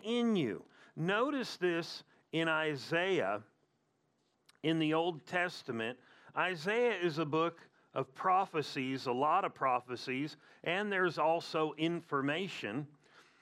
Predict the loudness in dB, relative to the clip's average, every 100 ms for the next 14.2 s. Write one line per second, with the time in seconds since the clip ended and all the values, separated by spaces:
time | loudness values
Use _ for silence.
0 | _ _ _ -20 -2 2 2 -2 _ _
1 | -8 -6 -6 -10 -2 4 4 2 0 0
2 | 0 -2 -2 -4 -4 -2 -2 -4 -2 0
3 | -2 -4 -2 -2 -2 0 2 2 2 0
4 | 0 -2 -12 -4 -4 0 0 2 2 2
5 | 2 4 4 2 0 -8 -4 -2 0 0
6 | 0 -2 -4 -2 -2 -2 -2 -4 -10 _
7 | -4 0 2 2 0 -2 2 2 2 0
8 | 0 0 2 2 2 -2 -14 -20 -20 -4
9 | 0 0 -2 -6 -2 0 0 -2 -2 0
10 | 0 0 0 -4 -12 _ _ _ -2 4
11 | 4 4 0 -4 -4 0 4 4 4 0
12 | -10 _ -4 0 2 2 0 -2 -6 -2
13 | -2 -2 -6 -2 0 0 0 -2 -2 -4
14 | -4